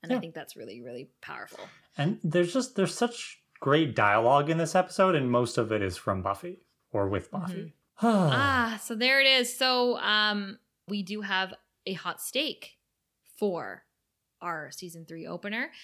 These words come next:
Speaker 1: And this one is from Casey.
Speaker 2: Hi, Casey.
Speaker 1: Hi, Casey. So <laughs> she says, "Are you two familiar with the Bechdel test?" We are. <laughs>
Speaker 2: Oh, yeah.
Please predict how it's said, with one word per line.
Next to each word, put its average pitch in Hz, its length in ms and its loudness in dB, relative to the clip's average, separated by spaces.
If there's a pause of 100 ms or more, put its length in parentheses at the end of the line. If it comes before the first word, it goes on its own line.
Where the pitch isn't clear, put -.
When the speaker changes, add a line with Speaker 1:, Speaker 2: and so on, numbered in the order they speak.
(260)
Speaker 1:
And 202 320 0
this 262 200 0
one 370 160 -2
is 247 160 0
from 196 260 -2
Casey. 190 560 -6
Speaker 2:
Hi, 240 80 0
Casey. 214 400 0 (220)
Speaker 1:
Hi, 370 100 6
Casey. 359 400 0 (400)
So 269 480 4 (360)
<laughs> - 400 -20
she 415 520 2
says, 190 600 -2 (340)
"Are 254 180 4
you 330 420 4
two 277 300 0
familiar 202 560 0
with 180 180 -6
the 233 80 -2
Bechdel 214 460 0
test?" - 480 -6 (420)
We 349 140 -2
are. - 320 0
<laughs> - 60 -8 (400)
Speaker 2:
Oh, 120 160 6
yeah. 107 220 2